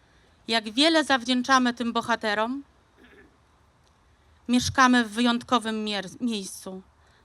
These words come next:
tak bardzo naznaczonym historią i męczeństwem. Na co dzień nie myślimy o wydarzeniach, które rozegrały się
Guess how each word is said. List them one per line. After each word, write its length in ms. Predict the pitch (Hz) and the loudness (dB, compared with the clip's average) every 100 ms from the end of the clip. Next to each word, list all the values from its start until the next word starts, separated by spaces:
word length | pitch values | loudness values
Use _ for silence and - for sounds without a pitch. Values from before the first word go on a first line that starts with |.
| _ | _
tak 200 | 247 226 | -2 2
bardzo 340 | 247 262 254 | 4 4 2
naznaczonym 680 | 247 247 247 240 254 247 247 | 2 2 0 -2 0 0 0
historią 680 | 240 240 - 240 247 269 277 | -2 -4 2 2 2 -2 -4
i 80 | 254 | -6
męczeństwem. 920 | 233 226 220 220 196 - - 180 196 - _ _ _ _ _ _ _ _ _ | -6 -6 -4 -4 -4 -10 -12 -12 -14 -20 _ _ _ _ _ _ _ _ _
Na 120 | 233 | -4
co 220 | 247 285 254 | 0 0 0
dzień 340 | 208 196 214 - _ _ _ | -2 -8 -10 -20 _ _ _
nie 120 | 233 | 0
myślimy 460 | 247 254 - 269 233 | 2 2 0 0 0
o 100 | 220 | -4
wydarzeniach, 600 | 220 214 214 226 233 226 | -4 -4 -2 -4 -4 -6
które 240 | - 226 | -4 -4
rozegrały 600 | 220 220 226 233 233 233 | -2 -2 -4 0 0 -2
się 380 | 226 240 214 240 | -6 -2 -2 -2